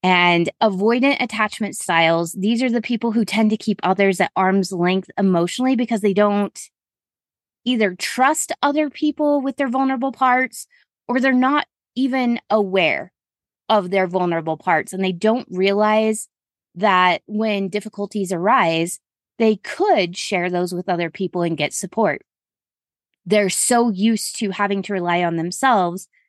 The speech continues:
they may not even be aware of their process. It may be a very subconscious process of, "Oh, I'm feeling a difficult feeling. I'm either gonna suppress it or I'm just gonna logically work through it, and I don't need other people." So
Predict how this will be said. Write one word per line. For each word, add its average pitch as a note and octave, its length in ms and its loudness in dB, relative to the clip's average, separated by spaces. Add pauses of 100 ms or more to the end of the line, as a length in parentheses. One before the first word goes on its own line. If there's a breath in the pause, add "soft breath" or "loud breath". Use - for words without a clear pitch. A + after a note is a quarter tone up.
(380)
they A3+ 120 2
may C#4 220 4
not D#4+ 240 2
even A#3+ 240 -4
be G#3 140 -2
aware F3+ 400 0
of E3+ 160 -8
their D#3+ 160 -4
process. E3 480 -2
It - 100 -12
may F#3 200 -2
be G3+ 120 2
a G3+ 60 2
very F3+ 240 2
subconscious F3+ 600 -4
process E3 480 2
of, E3+ 140 -2 (100)
"Oh, F#3 180 4
I'm E3+ 120 2
feeling F#3+ 320 0
a E3+ 60 -4
difficult - 420 -10
feeling. C4+ 460 2
I'm G3 120 4
either F#3 240 2
gonna E3+ 220 0
suppress G#3 460 -2
it A3+ 240 0 (460 soft breath)
or A#3 120 2
I'm A3 160 2
just G#3+ 160 -6
gonna A3 160 -2
logically F#3 480 0
work F3+ 240 -10
through A#3 280 -4
it, G#3+ 280 0 (420)
and A3 120 2
I G#3+ 80 2
don't G3+ 240 0
need F3+ 180 -2
other D#3+ 240 -4
people." - 440 -10 (480)
So G3 680 2